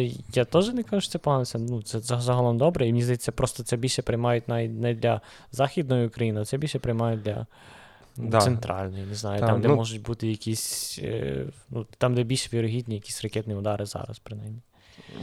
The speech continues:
Speaker 2: Та, та, це, це, типу, блін, нормально. Я думаю, що такий ж, е, ну,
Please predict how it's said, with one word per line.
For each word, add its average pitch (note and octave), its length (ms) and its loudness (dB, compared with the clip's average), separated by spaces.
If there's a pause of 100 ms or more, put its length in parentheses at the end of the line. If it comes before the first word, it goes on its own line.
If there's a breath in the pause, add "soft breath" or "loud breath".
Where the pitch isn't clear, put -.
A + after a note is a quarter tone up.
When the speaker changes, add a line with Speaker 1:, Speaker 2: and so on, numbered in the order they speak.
Speaker 2:
Та, G#2+ 200 10
та, G2+ 220 4
це, G#2 200 -2
це, A#2 200 -4
типу, - 260 -8
блін, F#2+ 400 0
нормально. G2 520 -2
Я A2+ 180 4
думаю, A2+ 280 4
що - 160 -2
такий A#2 320 4
ж, - 260 0
е, G#2+ 120 0 (480)
ну, G#2+ 280 8